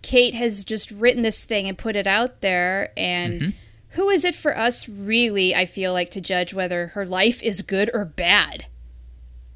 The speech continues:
Speaker 1: You know what I mean?
Speaker 2: Yeah.
Speaker 1: That seems
Speaker 2: I, it, yeah.
Speaker 1: wrong.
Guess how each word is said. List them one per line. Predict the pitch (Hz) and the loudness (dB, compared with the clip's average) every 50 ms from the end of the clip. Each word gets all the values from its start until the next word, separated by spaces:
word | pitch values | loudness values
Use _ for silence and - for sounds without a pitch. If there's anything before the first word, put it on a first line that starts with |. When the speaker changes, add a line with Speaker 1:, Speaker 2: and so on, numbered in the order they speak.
| - - - - - - - - - - - - - - - - | -20 -20 -20 -20 -20 -20 -20 -18 -18 -18 -18 -18 -18 -18 -10 -6
Speaker 1:
You | 277 302 | -4 -2
know | 392 | -2
what | 427 | -2
I | 440 453 494 | 0 2 4
mean? | 494 480 | 6 6
Speaker 2:
Yeah. | - 214 165 120 110 101 87 - - - - - - - | 6 6 6 4 2 0 -4 -8 -10 -12 -12 -12 -8 0
Speaker 1:
That | - 539 679 | 2 4 4
seems | - - 302 403 - 247 | 6 6 6 6 6 6
Speaker 2:
I, | |
it, | 214 | 6
yeah. | 294 381 392 277 240 208 180 165 156 | 8 8 10 10 8 8 6 4 2
Speaker 1:
wrong. | 135 165 | 0 -4